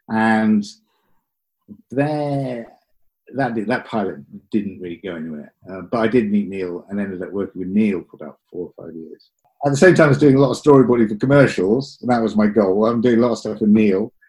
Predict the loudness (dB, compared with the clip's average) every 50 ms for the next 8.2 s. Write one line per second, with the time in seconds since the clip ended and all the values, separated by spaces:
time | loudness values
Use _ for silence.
0 | _ _ _ _ _ -2 0 0 0 0 2 2 0 0 0 -4 -14 _ _ 0
1 | 2 2 2 0 0 -2 -2 -2 -2 -2 -6 -12 _ _ _ _ _ -14 -14 -14
2 | -16 -8 -6 -6 -6 -6 -6 -4 -2 0 0 2 2 2 0 0 -4 -6 -4 -4
3 | -6 -6 -8 -10 -10 -8 -8 -8 -8 -10 -8 -8 -8 -6 -2 0 0 2 0 2
4 | 2 2 2 2 2 0 0 0 2 2 4 4 4 4 4 2 2 -2 -4 -8
5 | _ _ _ _ _ _ _ _ -4 -4 -4 -4 -6 -10 -10 -12 -14 _ _ -4
6 | -4 -2 -2 0 -2 -2 -2 -4 -6 -10 -10 -10 -14 -12 -4 -2 0 2 2 0
7 | -2 -4 -8 -10 -10 _ _ -2 0 2 2 2 2 2 0 0 0 0 0 -2
8 | -4 -6 -10